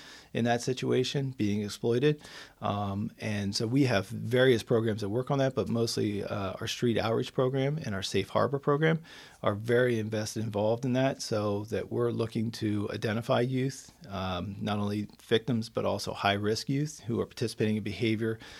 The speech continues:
um, that appears to be trafficking, either online or in person, you know,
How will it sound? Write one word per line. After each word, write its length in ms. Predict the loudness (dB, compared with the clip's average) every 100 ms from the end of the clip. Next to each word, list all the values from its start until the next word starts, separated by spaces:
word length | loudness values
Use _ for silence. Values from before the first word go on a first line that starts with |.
| -20 -20 -6
um, 440 | -4 -2 -4 -4
that 180 | -2 -2
appears 500 | -4 -2 4 6 4
to 80 | 2
be 100 | 0
trafficking, 600 | 4 4 4 2 2 2 0
either 260 | -2 0 2
online 560 | 2 2 2 0 0
or 200 | -2 -2
in 180 | -2 -4
person, 500 | 0 0 2 -2 -2
you 100 | -4
know, 180 | -6